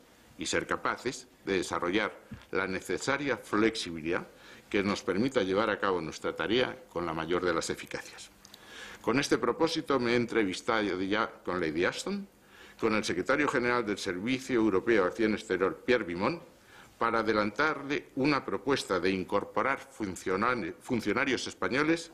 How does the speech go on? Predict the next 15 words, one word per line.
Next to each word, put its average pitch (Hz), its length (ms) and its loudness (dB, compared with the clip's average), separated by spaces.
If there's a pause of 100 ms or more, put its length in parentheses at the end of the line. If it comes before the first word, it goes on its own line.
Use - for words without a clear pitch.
(140)
a 110 140 0
los 98 280 -2
dele-, 87 400 0
a 107 80 2
las 90 160 2
delegaciones 90 680 2
de 143 100 0
la 120 120 2
Unión 107 380 0 (500)
en 98 160 2
los 87 160 2
lugares 101 500 2
donde 76 280 -6
desde 78 200 -6
España 117 560 -2